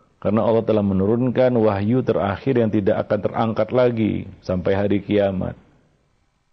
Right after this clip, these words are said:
Ya, tugas kita adalah mendalami Al-Quran, mentadabburi Al-Quran. Itu kewajiban kita. Ya, nah demikian. Wallahu a'lam bissawab.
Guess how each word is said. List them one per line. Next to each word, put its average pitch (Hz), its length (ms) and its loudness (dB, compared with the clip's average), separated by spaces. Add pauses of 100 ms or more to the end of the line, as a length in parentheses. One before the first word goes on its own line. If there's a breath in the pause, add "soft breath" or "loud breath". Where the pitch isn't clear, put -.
(340)
Ya, 87 80 -2
tugas 95 320 0
kita 117 400 0
adalah 113 480 0 (560)
mendalami 107 640 2
Al-Quran, 104 720 -2
mentadabburi 87 800 -2
Al-Quran. 117 800 -2 (160)
Itu 107 240 -4
kewajiban 90 640 0
kita. - 400 -6 (1080)
Ya, 117 320 0 (160)
nah 82 160 -2
demikian. 82 560 -4
Wallahu 95 720 2
a'lam 80 480 -2
bissawab. - 560 -8